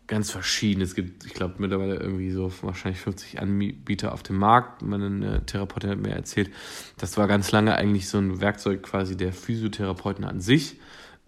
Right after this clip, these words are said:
Ähm, und war eher so,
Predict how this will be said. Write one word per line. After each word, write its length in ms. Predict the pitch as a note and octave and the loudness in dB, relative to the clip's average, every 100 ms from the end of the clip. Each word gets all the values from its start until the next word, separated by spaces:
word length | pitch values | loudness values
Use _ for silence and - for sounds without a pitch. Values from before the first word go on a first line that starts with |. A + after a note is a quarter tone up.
| - | 0
Ähm, 640 | G#2 G2+ G2+ G2+ G2+ G2 F#2+ _ _ _ _ _ _ _ _ _ _ _ _ | 4 4 4 2 0 -2 -8 _ _ _ _ _ _ _ _ _ _ _ _
und 280 | G#2 G2 F2 | 0 2 4
war 340 | G2 G2 G2 | 6 8 8
eher 220 | - G2+ F#2+ | 6 4 4
so, 420 | F#2+ F#2+ F#2+ | 4 4 4